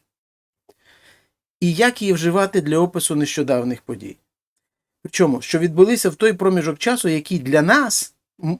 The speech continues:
м, не, є якби незакінченим. Тобто ми вважаємо, що цей період часу, коли ця дія відбулась, він для нас ще триває. Як я вже говорив в попередніх відео, є всього три часи.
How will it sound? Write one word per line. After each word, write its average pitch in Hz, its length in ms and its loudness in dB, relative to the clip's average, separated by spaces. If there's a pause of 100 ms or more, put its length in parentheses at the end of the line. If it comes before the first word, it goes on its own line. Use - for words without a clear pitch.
м, 156 500 -4
не, 151 320 -2
є 190 280 4
якби 185 240 4
незакінченим. 180 840 2
Тобто - 300 -2
ми 190 160 0
вважаємо, 180 540 2
що - 160 -8
цей 170 160 0
період 156 320 -4
часу, 165 280 0
коли 147 220 -2
ця 147 120 -2
дія 135 200 -2
відбулась, 170 400 -2
він 185 160 -2
для 160 140 0
нас 175 240 0
ще 151 220 -4 (220)
триває. 120 360 -4 (3500)
Як 170 160 -2
я 262 80 6
вже 240 140 2
говорив 214 300 4
в 196 40 -10
попередніх 180 520 2
відео, 196 380 0 (300)
є 185 240 0
всього 196 520 2 (160)
три 185 400 6 (160)
часи. 123 520 -2